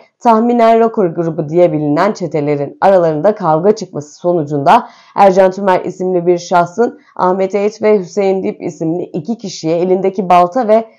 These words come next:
bıçakla saldırdığı ifade edildi. Bu saldırıda Ahmet ve Hüseyin ağır yaralandı. İki tanık da Ercan Tümer'e geri saldırarak etkisiz hale getirdi.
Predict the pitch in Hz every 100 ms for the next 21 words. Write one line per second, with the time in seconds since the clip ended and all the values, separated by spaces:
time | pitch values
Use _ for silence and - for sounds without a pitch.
0 | _ 165 170 233 226 165 156 151 147 151
1 | 147 143 117 - 147 151 147 143 143 147
2 | 139 202 233 - _ - 190 208 185 175
3 | 170 190 - 175 185 185 - 185 185 165
4 | 185 175 - 151 151 175 202 190 190 180
5 | 180 180 190 185 _ - - 254 233 214
6 | 208 240 202 190 196 196 208 202 202 220
7 | 180 196 226 185 156 147 151 226 - 262
8 | - 156 170 160 147 131 127 165 160 156
9 | 147 226